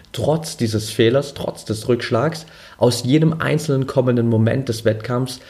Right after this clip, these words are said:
das Bestmögliche rauszuholen. Und dann kannst du auch am Ende mit erhobenem Haupt aus diesem Wettkampf rausgehen und weißt, „Okay,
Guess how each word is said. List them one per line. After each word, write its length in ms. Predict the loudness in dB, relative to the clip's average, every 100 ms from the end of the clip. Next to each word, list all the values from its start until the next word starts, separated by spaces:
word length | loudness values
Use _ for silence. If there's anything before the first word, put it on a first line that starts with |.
| -10
das 160 | -6 -4
Bestmögliche 1000 | 0 0 -2 -2 2 4 2 -2 -2 0
rauszuholen. 760 | 0 0 0 0 2 0 -2 -6 -20 -16 -2
Und 120 | 0
dann 160 | 2 0
kannst 320 | -2 -4 -2
du 60 | -2
auch 160 | -2
am 180 | -2 -4 -4
Ende 580 | -2 2 4 4 2 -6 -20 _
mit 340 | 2 4 2 -4 -6
erhobenem 600 | -2 4 4 4 0 0
Haupt 380 | 2 2 2 -2
aus 200 | -2 -2
diesem 240 | -2 0 0
Wettkampf 440 | 0 -4 -4 -2
rausgehen 440 | 0 0 0 0
und 140 | 0 0
weißt, 280 | -2 -2 -4
„Okay, 440 | -2 2 2